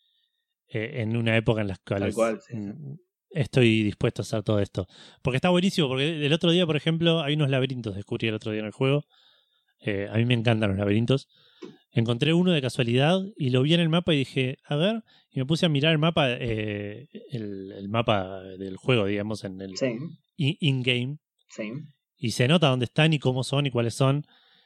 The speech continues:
Speaker 1: Y, y están buenísimos. Y dije, "Bueno, me voy a meter a este", porque el, el que encontré no pude, no pude entrar porque no me daba la estamina para alcanzarlo. Eh, fui a otro y entré y dije, "Bueno, igual esto debe ser una boludez",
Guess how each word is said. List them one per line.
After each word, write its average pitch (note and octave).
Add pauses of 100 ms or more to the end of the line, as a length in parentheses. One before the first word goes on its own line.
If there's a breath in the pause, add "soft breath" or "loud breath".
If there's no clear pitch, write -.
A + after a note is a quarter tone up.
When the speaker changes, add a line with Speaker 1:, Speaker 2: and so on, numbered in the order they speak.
(220 soft breath)
Speaker 1:
Y, G#2+ (100)
y A#2
están D#3
buenísimos. E3
Y D#3
dije, E3
"Bueno, E3+
me B2+
voy C3+
a D3+
meter D3
a D#3
este", D#3+
porque A2
el, G#2
el A2
que G#2+
encontré A2+
no B2
pude, A#2
no A2
pude A#2
entrar A#2
porque G2
no G2
me G2+
daba F#2+ (460 soft breath)
la B2
estamina A#2
para G#2+
alcanzarlo. B2+ (680 soft breath)
Eh, G#2+
fui B2+
a B2+
otro F3 (840)
y B2
entré B2+
y F#3+
dije, D3+
"Bueno, D3+
igual E3+
esto D#3
debe A#2+
ser C3
una B2
boludez", A#2